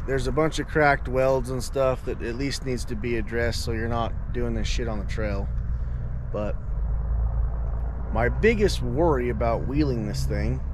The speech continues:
and getting too buck wild with it is, is honest to God, it's, it's, it's, it's this cage, man. Like, it's just not. And they, they, it's way too low.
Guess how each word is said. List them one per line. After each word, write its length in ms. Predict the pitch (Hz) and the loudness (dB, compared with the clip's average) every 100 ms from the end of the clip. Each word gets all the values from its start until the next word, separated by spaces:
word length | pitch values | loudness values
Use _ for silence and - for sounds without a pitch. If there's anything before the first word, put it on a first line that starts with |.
| - - - - - - - - | -4 -4 -4 -4 -4 -4 -4 -2
and 180 | 117 123 | -2 0
getting 280 | 131 127 104 | 0 0 0
too 200 | - 160 | 0 0
buck 240 | 139 110 98 | 2 0 0
wild 260 | 110 101 104 | 0 -2 -2
with 180 | 107 120 | -2 -2
it 200 | 123 - | -2 0
is, 220 | 101 - 85 | 0 0 0
is 180 | - - | 0 0
honest 320 | 135 151 - | 0 0 -2
to 80 | 95 | -2
God, 280 | 113 120 | 0 -2
it's, 100 | - | -2
it's, 240 | - - - | -2 -2 -4
it's, 160 | - - - - | -4 -4 -2 -2
it's 140 | 220 - | -2 -2
this 180 | - | -2
cage, 420 | - 127 - - - | -2 -2 0 0 0
man. 280 | - 110 113 | 0 0 4
Like, 180 | - - | 6 8
it's 140 | - - | 6 2
just 240 | 139 - | -6 -4
not. 360 | 131 123 127 - - - - - - - - - - - - - - - - - - - - - - - - - - - - - - - | -2 -2 -2 -4 -6 -2 -2 -2 0 0 0 -2 -2 -2 0 0 0 0 0 0 0 0 0 -2 -2 -2 -2 0 -2 -2 -2 -4 -4 -4
And 260 | 147 139 135 | 0 0 0
they, 140 | 139 | 0
they, 220 | 131 143 | 0 0
it's 260 | 127 131 - | 0 0 0
way 320 | 135 160 175 | 4 6 6
too 240 | 170 190 170 | 4 0 0
low. 520 | 127 123 123 123 | 0 2 2 0